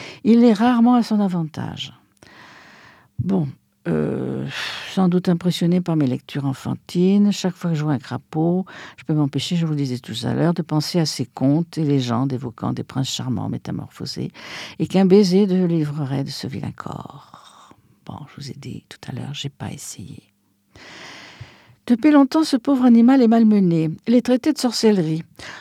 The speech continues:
Regorge de recettes en tout genre à base de cendres de peau de crapaud, bouillie, fumée, séchée, de préparations maléfiques à base de bave de crapaud.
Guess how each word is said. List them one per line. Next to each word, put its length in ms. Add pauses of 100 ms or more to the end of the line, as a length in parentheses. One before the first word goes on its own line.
(100)
Regorge 1000
de 80
recettes 580
en 80
tout 260
genre 320
à 60
base 360
de 120
cendres 500
de 80
peau 260
de 80
crapaud, 800
bouillie, 600
fumée, 640
séchée, 640 (520)
de 80
préparations 640
maléfiques 720
à 80
base 280
de 100
bave 400
de 100
crapaud. 760